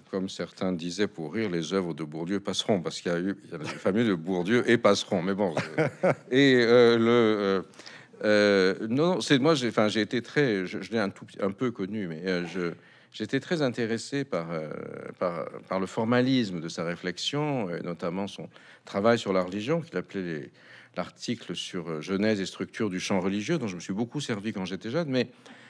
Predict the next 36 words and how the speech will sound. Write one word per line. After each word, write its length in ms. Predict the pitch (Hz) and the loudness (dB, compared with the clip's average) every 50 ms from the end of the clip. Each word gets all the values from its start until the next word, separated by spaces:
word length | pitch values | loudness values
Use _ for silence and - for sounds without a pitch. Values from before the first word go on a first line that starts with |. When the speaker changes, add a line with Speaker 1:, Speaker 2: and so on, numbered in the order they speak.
| - _ - | -20 _ -4
Speaker 1:
mais, 400 | 110 120 139 151 151 147 131 - 113 | 0 2 4 4 4 4 2 2 4
euh, 440 | 120 117 113 110 107 107 107 104 - - - - | 6 6 8 8 6 6 4 2 0 -4 -10 -12
j'ai, 500 | 113 104 127 147 147 143 135 120 - - - | -6 -2 0 0 0 2 0 -2 -4 -4 -2
euh, 280 | 104 101 98 101 98 - - _ _ | -2 0 0 0 -2 -4 -8 _ _
toujours 460 | - - 151 151 151 170 190 180 175 | -10 -8 -6 -4 -2 -2 -2 -2 -2
fait 140 | - 127 110 | -2 -4 -4
prévaloir, 1120 | 110 - - 151 139 127 123 120 117 117 113 120 127 135 147 160 175 190 196 170 - 95 - - _ _ - - - - - - - _ _ _ - | -4 -2 -2 -2 0 0 0 0 0 -2 -2 -4 -4 -4 -4 -4 -4 -6 -6 -8 -10 -12 -12 -14 _ _ -20 -20 -20 -20 -20 -20 -20 _ _ _ -4
euh, 580 | 104 101 101 98 95 95 92 90 90 90 90 85 - - _ _ - | 0 2 2 2 2 2 0 0 0 0 -2 -2 -4 -10 _ _ -6
euh, 280 | 95 92 90 90 87 87 82 | -4 -4 -2 -4 -4 -4 -4
la, 360 | - 90 90 87 85 82 - - 57 50 53 - - - - - - - - - - _ | -4 -4 -4 -4 -6 -8 -10 -12 -14 -14 -14 -16 -18 -20 -20 -20 -20 -20 -20 -20 -18 _
comment 180 | - 95 92 87 | -10 -8 -8 -6
dire, 120 | 90 95 | -4 -2
le 100 | 101 113 | -2 -2
souci 400 | 110 - 139 139 - - - 175 | -4 -4 -4 -4 -2 -2 -2 -2
d'élucider 440 | 147 127 113 107 - - 107 120 139 | -2 -2 -2 -4 -4 -6 -4 -2 -2
les 80 | 135 | -2
paradoxes. 640 | 123 - 107 95 92 71 71 - - - - - - _ _ _ _ _ _ _ _ _ _ _ _ _ _ _ _ _ _ _ _ - - - - | -2 -2 -4 -4 -4 -6 -6 -8 -8 -10 -12 -12 -12 _ _ _ _ _ _ _ _ _ _ _ _ _ _ _ _ _ _ _ _ -20 -20 -16 -14
Euh, 60 | 73 69 - 76 - - - - - - | -14 -12 -12 -14 -16 -18 -20 -20 -20 -20
ce 60 | - | -8
que 100 | - 98 | -6 -6
je 80 | 85 - | -4 -2
viens 140 | 98 95 | -2 -2
de 60 | 90 82 | 0 -2
vous 100 | 85 82 | -4 -6
dire 220 | 87 107 98 78 | -6 -6 -6 -6
à 60 | 82 | -6
propos 280 | - - 80 - - - | -10 -10 -12 -10 -10 -8
de 60 | - | -8
l'Égypte, 280 | 85 85 104 147 143 - | -8 -6 -6 -6 -8 -8
c'est 60 | 101 | -12
ça. 180 | - - - - - - | -10 -10 -10 -10 -12 -12
Comment 240 | - - 98 202 - | -10 -8 -6 -6 -6
se 80 | - | -6
fait-il 480 | - 87 82 - - 131 143 147 143 143 | -8 -10 -10 -10 -10 -8 -8 -8 -8 -12
que, 140 | - - 98 | -10 -8 -8
euh, 500 | 107 117 110 92 - 76 76 67 127 | -6 -6 -8 -8 -8 -8 -8 -10 -12